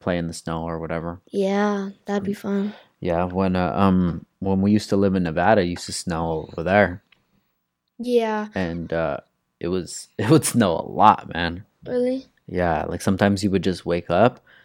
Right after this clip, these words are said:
Speaker 1: and the whole street gone, dude. Just full of
Speaker 2: Really?
Speaker 1: snow.
Speaker 2: How, did you guys have, uh, bl-, blizzards? Is that what it's called?
Speaker 1: Blizzard, yeah, yeah, yeah. So a blizzard is, like, a really hard, you know how when it rains really, really
Speaker 2: Yeah,
Speaker 1: hard? It's
Speaker 2: d-
Speaker 1: like that with snow.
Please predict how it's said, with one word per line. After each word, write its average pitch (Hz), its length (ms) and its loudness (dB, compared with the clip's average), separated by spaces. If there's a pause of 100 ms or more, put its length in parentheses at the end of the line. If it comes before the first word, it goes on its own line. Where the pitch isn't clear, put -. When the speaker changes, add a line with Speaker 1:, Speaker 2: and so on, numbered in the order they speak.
(160)
Speaker 1:
and 92 160 0
the 85 40 -4
whole 95 200 2
street - 440 -6 (1300)
gone, 87 520 2
dude. 85 340 -2 (160)
Just 98 160 -2
full 95 280 2
of 87 60 0
Speaker 2:
Really? - 40 -8
Speaker 1:
snow. 85 360 -2 (340)
Speaker 2:
How, 254 120 0
did 233 240 2 (100)
you 240 100 4
guys 254 120 6
have, 262 260 -2
uh, 175 200 -4 (400)
bl-, 214 140 4 (300)
blizzards? 311 720 -6
Is 330 80 -20
that 330 180 -8
what 330 140 -14
it's 330 120 -16
called? 330 360 -4
Speaker 1:
Blizzard, 101 360 4
yeah, 92 180 2
yeah, 85 180 2
yeah. 80 140 2
So 107 160 2
a - 20 4
blizzard 120 420 8
is, 104 160 4
like, 98 180 -2
a 95 80 0
really 98 440 2
hard, 95 340 2
you 104 60 4
know 107 100 6
how 113 180 10
when 101 200 6
it 76 140 2
rains 95 320 2
really, 107 300 8
really 101 220 8
Speaker 2:
Yeah, 113 80 4
Speaker 1:
hard? 107 240 4
It's 95 140 -4
Speaker 2:
d- 117 60 -2
Speaker 1:
like 85 220 -2
that 87 220 0
with 64 140 -10
snow. 90 520 -2